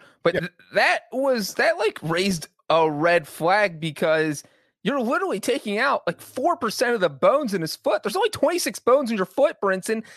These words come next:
Speaker 1: and they're taking one out. And also, if this was an injury that was already there and he just kinda aggravated it and, and the, and the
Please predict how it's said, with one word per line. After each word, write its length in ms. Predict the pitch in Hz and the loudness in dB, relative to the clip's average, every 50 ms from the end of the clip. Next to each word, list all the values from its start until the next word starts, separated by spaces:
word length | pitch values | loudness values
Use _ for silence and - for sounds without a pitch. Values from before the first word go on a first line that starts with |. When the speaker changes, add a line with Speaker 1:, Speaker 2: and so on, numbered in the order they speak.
| - - - | -20 -8 -4
Speaker 1:
and 120 | - 202 | -2 -2
they're 60 | 233 214 | -2 -2
taking 420 | - - 381 427 - 381 294 247 | 0 0 0 0 0 -2 0 2
one 200 | 214 208 196 190 | 4 4 4 4
out. 300 | 240 320 359 294 - - - - - - - - | 4 2 2 0 -2 -4 -8 -20 -20 -20 -6 -2
And 140 | - 196 220 | 0 2 4
also, 580 | 254 302 359 - - - 247 214 202 196 185 - _ _ _ _ _ - | 4 4 4 2 0 0 0 2 2 2 0 -2 _ _ _ _ _ -2
if 180 | 190 185 - - _ - | -2 -2 -2 -6 _ -6
this 200 | 175 320 339 - | -4 -4 -4 -4
was 120 | 330 226 185 | -4 -4 -4
an 80 | 180 | -2
injury 400 | - - 185 220 208 202 202 185 | 0 0 0 0 0 -2 -4 -2
that 120 | 165 160 - | -2 -4 -4
was 140 | 160 147 | 0 2
already 280 | 156 156 165 170 165 151 | 4 4 4 4 2 0
there 260 | 143 147 143 151 160 | 0 2 2 2 2
and 100 | 160 160 | 0 0
he 80 | 175 160 | -4 -4
just 180 | 151 151 - | -4 -4 -2
kinda 220 | - 156 139 - - | -2 -2 -2 0 0
aggravated 540 | 131 139 147 156 151 156 160 156 147 147 151 | 0 0 -2 -2 -4 -4 -2 -2 -2 -2 -2
it 180 | 160 156 - - | -2 -2 0 -2
and, 160 | 139 135 127 - | -2 -2 -2 -2
and 160 | 135 127 120 | -2 -2 -2
the, 120 | 113 110 - | -4 -2 -2
and 180 | 135 135 131 123 | -2 -2 0 -2
the 140 | 117 110 | -2 -4